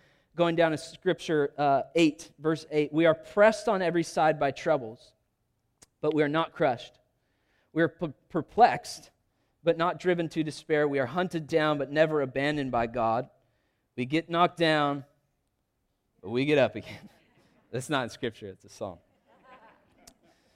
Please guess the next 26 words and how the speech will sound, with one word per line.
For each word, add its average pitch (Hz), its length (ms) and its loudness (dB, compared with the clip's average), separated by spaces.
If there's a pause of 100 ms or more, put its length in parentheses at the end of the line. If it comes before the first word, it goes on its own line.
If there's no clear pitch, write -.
(560)
He 135 100 -4
says, 170 220 2
"We 160 120 -4
get 175 180 2
knocked 165 240 2
down, 156 300 4
but 143 100 -2
we 139 80 0
are 135 80 0
not 135 260 -2
destroyed." 123 600 -6 (1120)
See, 202 120 0
in 208 100 2
the, 220 180 -6
in 202 80 0
the 202 80 0
context 240 440 4
of 165 140 2
glory, 175 540 6 (880)
Paul 196 200 4
doesn't 196 300 0
paint 180 220 -2
a 160 40 -2
very 160 240 4
glorious 151 460 2
picture, 135 560 -6